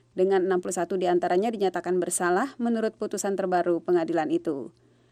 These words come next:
Presiden Amerika, Donald Trump, hari Jumat mengomentari situasi di Hong Kong,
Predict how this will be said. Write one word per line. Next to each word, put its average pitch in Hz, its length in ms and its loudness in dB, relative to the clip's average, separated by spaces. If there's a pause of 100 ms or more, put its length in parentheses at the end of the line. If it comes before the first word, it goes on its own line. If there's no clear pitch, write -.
(240)
Presiden 190 400 0
Amerika, 190 640 0
Donald 180 320 0
Trump, 202 320 -2
hari 202 160 -4
Jumat 175 240 2
mengomentari 175 560 2
situasi 180 480 -2
di 175 80 4
Hong 185 320 0
Kong, 226 240 0